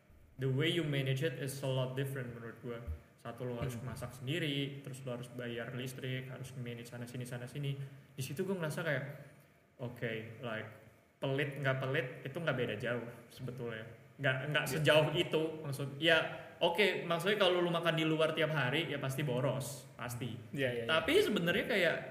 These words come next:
Speaker 1: kayak kalau lu masak, which is it, gua juga hobi in some way. Let's say masak untuk kayak seminggu yang mahal sama masak seminggu yang murah itu nggak beda jauh.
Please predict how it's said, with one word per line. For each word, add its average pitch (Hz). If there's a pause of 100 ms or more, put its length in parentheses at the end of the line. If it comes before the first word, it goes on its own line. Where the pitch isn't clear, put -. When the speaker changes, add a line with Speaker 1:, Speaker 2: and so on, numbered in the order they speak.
(260)
Speaker 1:
kayak 151
kalau 147
lu 151
masak, 147 (240)
which 151
is 147
it, 143
gua 147
juga 135
hobi 135 (100)
in 131
some 131
way. 151 (260)
Let's 156
say 202
masak 156
untuk 151 (320)
kayak 147
seminggu 151
yang 143
mahal 135 (240)
sama 147
masak 143
seminggu 147
yang 143
murah 143
itu -
nggak 311
beda -
jauh. 151